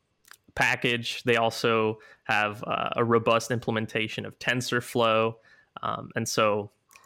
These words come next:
if, you know, w-, we're serious about doing, uh, good data analytics. So, so we wanna make sure that we're using the best tools available out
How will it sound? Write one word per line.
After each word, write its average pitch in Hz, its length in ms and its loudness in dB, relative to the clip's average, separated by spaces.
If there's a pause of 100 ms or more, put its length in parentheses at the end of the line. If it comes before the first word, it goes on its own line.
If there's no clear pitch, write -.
(160)
if, - 400 -4
you 160 120 -4
know, 110 120 0
w-, 131 180 0
we're 143 220 4
serious 139 480 4
about 113 260 2
doing, 113 440 0 (360)
uh, 104 140 0 (100)
good 117 220 2
data 107 280 -2
analytics. 101 580 -4
So, 98 360 -4
so - 160 -6
we 113 140 0
wanna 113 240 2
make 104 180 -2
sure 110 180 -2
that 101 120 0
we're 104 100 -2
using 107 320 -4
the 107 80 -2
best 104 300 -2
tools 107 240 -4
available - 440 -4
out - 220 -4